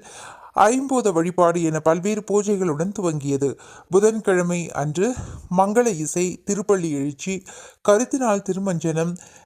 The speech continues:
விமான கலசம் நிறுவுதல், திருச்சுற்று மூர்த்திகளுக்கு எண்வகை மருந்து சாத்துதல், பிரசாதம் வழங்குதல் போன்ற நிகழ்ச்சிகள் நடைபெற்றன. வியாழக்கிழமையன்று மூர்த்திகளுக்கு அணிந்து ஆட்டி, காப்பணிவித்தல், காவல் மாரியம்மனுக்கு நான்காம் கால வேள்வி,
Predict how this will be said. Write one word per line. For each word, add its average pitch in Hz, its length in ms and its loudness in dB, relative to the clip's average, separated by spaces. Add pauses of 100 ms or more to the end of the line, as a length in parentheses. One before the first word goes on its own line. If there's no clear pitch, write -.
விமான 233 500 2
கலசம் 180 580 -2
நிறுவுதல், 156 500 0 (400)
திருச்சுற்று 240 580 -2
மூர்த்திகளுக்கு 180 760 -2 (220)
எண்வகை 214 460 0
மருந்து 175 380 -2
சாத்துதல், 160 580 0 (300)
பிரசாதம் 226 500 2
வழங்குதல் 160 500 -2
போன்ற 156 220 -2
நிகழ்ச்சிகள் 175 560 -2
நடைபெற்றன. 139 500 -4 (680)
வியாழக்கிழமையன்று 220 960 2 (100)
மூர்த்திகளுக்கு 190 760 -2 (140)
அணிந்து 190 520 0
ஆட்டி, 143 380 0 (560)
காப்பணிவித்தல், 202 880 2 (240)
காவல் 214 400 4
மாரியம்மனுக்கு 190 720 -2
நான்காம் 175 480 0
கால 160 300 0
வேள்வி, 151 420 -2